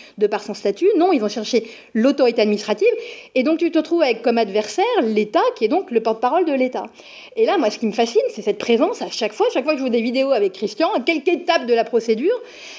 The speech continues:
la gendarmerie est là. Et je dis maintenant, l'étape suivante, ça va pas. Là, nous, là, on a basculé dans le dossier de Christian, depuis d'ailleurs un certain nombre de temps, mais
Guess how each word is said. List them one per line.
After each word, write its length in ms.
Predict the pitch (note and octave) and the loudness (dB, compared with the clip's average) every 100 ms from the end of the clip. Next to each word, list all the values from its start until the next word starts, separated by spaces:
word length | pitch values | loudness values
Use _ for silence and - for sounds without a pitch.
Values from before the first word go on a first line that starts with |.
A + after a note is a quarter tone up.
| - | -8
la 160 | A3+ B3 | -2 0
gendarmerie 460 | B3 A#3+ C4 E4+ | 2 2 2 2
est 60 | F#4+ | 2
là. 140 | A#3 - | 0 0
Et 80 | A3+ | 0
je 60 | |
dis 160 | C4 D4+ | 2 2
maintenant, 280 | D4 C#4+ G#4+ B4 | 0 0 0 2
l'étape 320 | C4+ C4 C4 | 2 2 0
suivante, 500 | - A#3 D#4+ C4+ - - _ _ _ _ _ - | -2 -2 -2 -2 -6 -20 _ _ _ _ _ -6
ça 160 | B3 | 0
va 120 | A#3+ | 2
pas. 140 | - D4 | 2 2
Là, 180 | C#4 D4 | 2 2
nous, 160 | F4+ F4+ A#3 | 4 2 2
là, 180 | B3 F4+ | 2 2
on 120 | C4+ | 2
a 60 | A3+ | 2
basculé 420 | A3+ C#4+ C#4+ D4+ | 2 0 0 0
dans 100 | C4+ | 0
le 60 | G#3+ | 0
dossier 280 | A3 A3 A#3 | -2 -2 -6
de 40 | |
Christian, 400 | - G#3 - F4 A4+ | -6 -8 -2 0 2
depuis 200 | A3 F#3 | 0 0
d'ailleurs 220 | F#3+ G3 | -2 0
un 60 | F#3+ | -2
certain 280 | F#3+ F#3 F#3 | -4 -4 -6
nombre 340 | F#3 F#3 F#3+ | -6 -6 -8
de 140 | - | -8
temps, 240 | F#3+ E4+ A#4 D#4+ | -2 0 0 2
mais 240 | A#3+ A#3+ | 0 0